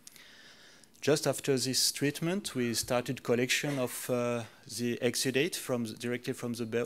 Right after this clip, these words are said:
the balls, uh, at different time points,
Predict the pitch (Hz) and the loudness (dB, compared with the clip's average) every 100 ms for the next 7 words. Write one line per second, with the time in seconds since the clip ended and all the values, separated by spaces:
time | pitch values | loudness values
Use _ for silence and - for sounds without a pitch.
0 | - 117 104 113 170 - - - - - | -2 -4 0 2 2 -2 -8 -16 -18 -18
1 | - - - - - 113 110 110 110 110 | -18 -20 -20 -16 -6 0 2 2 2 0
2 | - 120 113 127 131 123 123 117 113 120 | 2 0 0 -2 0 0 4 4 4 6
3 | 127 143 - - | 6 6 2 0